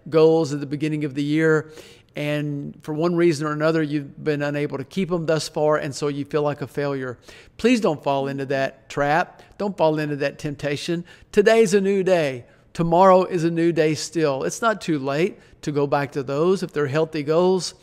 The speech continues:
and things that'll draw you closer to the Lord and help you be healthier and help you have a,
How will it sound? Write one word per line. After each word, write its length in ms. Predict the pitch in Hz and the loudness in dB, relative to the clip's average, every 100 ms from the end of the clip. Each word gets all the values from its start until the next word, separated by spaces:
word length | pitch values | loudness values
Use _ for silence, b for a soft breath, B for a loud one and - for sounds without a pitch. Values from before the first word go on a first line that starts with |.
| B B - | B B -14
and 160 | 139 | -8
things 240 | 131 170 147 | -4 -4 -2
that'll 180 | 156 151 | -2 0
draw 200 | 156 160 | 0 0
you 320 | 160 160 147 B B | 0 -4 -6 B B
closer 420 | - 185 175 - 170 | -6 -2 -2 -2 -4
to 140 | 160 | -2
the 120 | 156 | -2
Lord 360 | 156 202 208 170 | 4 6 6 4
and 100 | 139 | -2
help 240 | 156 160 | -4 -6
you 80 | 156 | -8
be 220 | 147 156 | -4 -2
healthier 560 | 143 170 165 165 160 156 | 0 -2 -2 -2 0 0
and 100 | 139 | -2
help 180 | 156 156 | -6 -4
you 80 | 147 | -4
have 100 | 139 | -4
a, 140 | 127 | -8